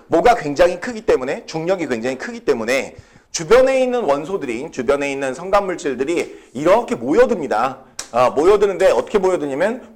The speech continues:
회전하면서 중력 수축에 의해서 모여들어요. 아시겠죠?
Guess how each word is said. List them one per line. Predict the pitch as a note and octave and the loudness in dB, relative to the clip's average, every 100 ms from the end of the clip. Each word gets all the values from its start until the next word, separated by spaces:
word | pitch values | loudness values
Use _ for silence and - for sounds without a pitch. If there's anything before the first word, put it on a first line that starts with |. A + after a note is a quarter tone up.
| - | -6
회전하면서 | C#4 D4 C#4 C4+ A#3 G#3 A3+ A#3 C#4 - | 2 2 4 0 -2 -4 -2 0 -2 -6
중력 | - F3 G3+ | -8 -4 -4
수축에 | - D3 | -6 -2
의해서 | C3 B2+ | 0 0
모여들어요. | G#2+ B2 A2 F#2+ F2 - _ _ _ _ | 0 -2 0 -4 -6 -12 _ _ _ _
아시겠죠? | B2+ D3 C#3+ D#3+ | -4 -2 -2 -4